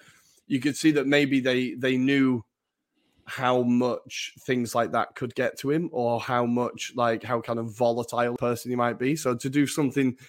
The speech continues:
tiny like that, to take a bit of pressure off, I think really kind of,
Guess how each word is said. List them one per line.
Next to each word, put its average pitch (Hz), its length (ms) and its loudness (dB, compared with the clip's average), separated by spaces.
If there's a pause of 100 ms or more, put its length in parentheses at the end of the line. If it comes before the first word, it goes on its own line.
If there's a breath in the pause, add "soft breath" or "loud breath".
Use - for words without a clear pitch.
(160 soft breath)
tiny 135 460 4
like 117 280 4
that, 120 200 0
to - 80 -14
take 117 220 -6
a 117 40 -4
bit 120 240 0
of 113 120 -8
pressure 120 400 -4
off, 98 160 -10
I 107 80 -10
think 120 240 -8
really 113 320 -2
kind 110 200 -8
of, 107 120 -10